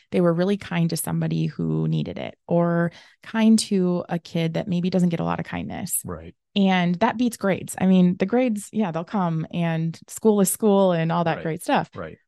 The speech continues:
Speaker 1: But it, it really is about human interaction and treating people good and understanding that, y-, you know, you never know what somebody's going through.
Speaker 2: Right.
Speaker 1: You never know where they're at and what the struggle could be. And I know that's something that, that you and I both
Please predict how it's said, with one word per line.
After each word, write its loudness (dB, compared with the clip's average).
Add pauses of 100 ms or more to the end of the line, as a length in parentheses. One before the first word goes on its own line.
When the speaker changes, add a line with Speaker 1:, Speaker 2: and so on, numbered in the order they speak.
Speaker 1:
But 2
it, 2
it 2
really 2
is -2
about -4 (340)
human 4
interaction 0 (100)
and 0
treating 0
people -2
good 0
and 2
understanding 0
that, 0 (600)
y-, -10
you 0
know, 0
you 0
never 0
know 2
what 0
somebody's -2
going 0
through. 0 (180)
Speaker 2:
Right. -10
Speaker 1:
You 6
never 2
know -4
where -4
they're -6
at -10
and -2
what -4
the -6
struggle -4
could -4
be. 0
And 0 (300)
I 0
know 4
that's -4
something -2
that, -4
that -6
you 2
and 2
I 2
both 0